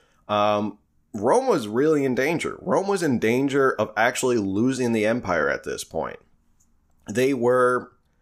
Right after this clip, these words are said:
on the edge. They, they had no idea what to do. They, they had to start conscripting slaves. And by that, you know, slaves in the terms of back then, they were just, like, white Italians. Um, they weren't slaves like we think of.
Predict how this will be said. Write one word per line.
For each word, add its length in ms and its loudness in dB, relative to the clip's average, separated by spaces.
on 200 4
the 160 0
edge. 420 2
They, 200 0
they 240 0
had 160 0
no 160 4
idea 220 2
what 160 2
to 80 -6
do. 320 2
They, 240 -2
they 200 0
had 200 0
to 80 -4
start 260 -2
conscripting 640 -4
slaves. 540 0
And 120 -6
by 140 2
that, 280 -2
you 120 -6
know, 200 -2
slaves 460 0
in 60 -2
the 100 0
terms 320 -2
of 80 -2
back 220 0
then, 140 0
they 100 0
were 100 0
just, 160 -4
like, 140 -4
white 280 -2
Italians. 760 -4
Um, 540 0
they 120 -6
weren't 400 -2
slaves 440 0
like 340 -4
we 160 0
think 320 -10
of. 220 -4